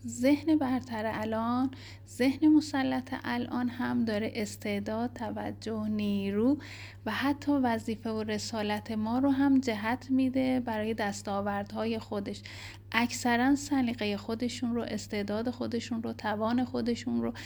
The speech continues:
رسالت خودشون رو و مسیر خودشون رو نمیرن. چیزی که ذهن کل القا کرده دارن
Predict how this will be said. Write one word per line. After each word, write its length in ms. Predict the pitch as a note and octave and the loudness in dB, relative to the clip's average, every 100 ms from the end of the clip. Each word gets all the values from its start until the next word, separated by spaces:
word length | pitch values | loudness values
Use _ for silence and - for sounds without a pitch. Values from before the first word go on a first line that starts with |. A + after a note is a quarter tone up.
| - - - | -12 -14 -6
رسالت 680 | A3 G#3 - G#3+ A3+ C4 C4+ | -4 -2 -2 0 0 0 -2
خودشون 500 | C4+ B3+ C4 C4+ C4 | -2 -2 0 2 4
رو 80 | C#4 | 4
و 160 | C4 | 2
مسیر 520 | A3+ G#3+ G3+ A3+ G#3+ | 0 -2 -4 -4 -2
خودشون 560 | G3 A#3+ B3 C4 C#4 C4 | -2 -2 -2 -2 2 2
رو 80 | B3+ | 4
نمیرن. 460 | B3 A3+ F#3 F3 - - - - | 4 2 0 -2 -6 -12 -14 -6
چیزی 260 | - C#4+ C#4+ | -2 0 2
که 120 | D4 | 0
ذهن 400 | C4 A3+ G#3 G#3 | 0 -2 -2 -4
کل 320 | - A3+ G#3+ | -2 -4 -2
القا 400 | A3+ G#3 G3+ G3+ | -2 -2 -2 -4
کرده 520 | G3 - G#3+ G3 G#3 A#3+ | -4 -6 -2 -2 0 0
دارن 420 | F#3+ F3+ F3 | 0 0 0